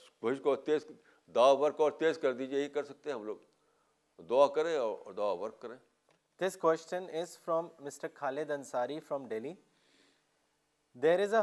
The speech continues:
Speaker 2: hadith which goes like this, "إن السمع والبصر۔"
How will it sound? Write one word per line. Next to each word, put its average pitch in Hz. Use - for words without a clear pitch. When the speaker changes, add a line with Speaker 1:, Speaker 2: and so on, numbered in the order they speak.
Speaker 2:
hadith 156
which 135
goes 156
like 156
this, 143
"إن 175
السمع 175
والبصر۔" 151